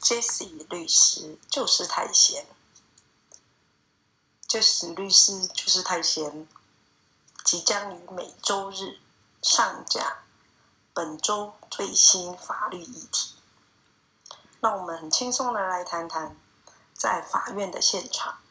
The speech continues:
在社会新闻的现场，在生活中的现场，到底有怎么样的法律问题呢？希望呢，大家从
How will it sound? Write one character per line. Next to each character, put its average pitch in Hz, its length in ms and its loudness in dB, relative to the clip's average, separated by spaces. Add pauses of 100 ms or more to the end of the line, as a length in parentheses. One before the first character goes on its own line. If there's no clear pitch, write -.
(960)
在 190 280 0
社 214 220 4
会 214 160 0
新 208 240 2
闻 170 100 -2
的 147 120 -6
现 170 280 0
场， - 380 -4 (840)
在 196 180 0
生 220 260 0
活 190 160 -2
中 214 220 -2
的 196 80 -2
现 190 300 2
场， - 340 -4 (560)
到 208 160 0
底 156 200 -10
有 151 140 -4
怎 160 160 0
么 147 100 -8
样 175 220 0
的 160 120 -10
法 - 220 -8
律 165 80 -10
问 165 200 -4
题 - 240 -6
呢？ - 220 -10 (2000)
希 - 240 0
望 269 280 -2
呢， 233 420 -4
大 - 160 -2
家 196 500 0
从 180 560 -2